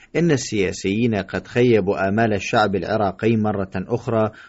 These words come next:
وعجزوا عن إنجاز ما وعدوا به من الإعلان عن تشكيل الحكومة قبل عيد الفطر المبارك، لكنهم أوفوا بما جاءت به توقعات المختصين بالتحليل السياسي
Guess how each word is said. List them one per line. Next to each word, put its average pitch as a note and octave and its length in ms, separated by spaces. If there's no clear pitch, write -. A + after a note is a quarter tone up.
وعجزوا B2 560
عن G2 140
إنجاز A2 460
ما F#2+ 200
وعدوا G2+ 400
به A2+ 420
من G#2 220
الإعلان G#2 600
عن A2+ 240
تشكيل B2+ 460
الحكومة G#2+ 680
قبل G#2+ 300
عيد B2+ 300
الفطر A#2 420
المبارك، G#2+ 680
لكنهم G2+ 600
أوفوا A2+ 400
بما G#2 360
جاءت G#2 340
به G#2+ 420
توقعات G#2+ 680
المختصين G#2 840
بالتحليل A2 600
السياسي A#2 720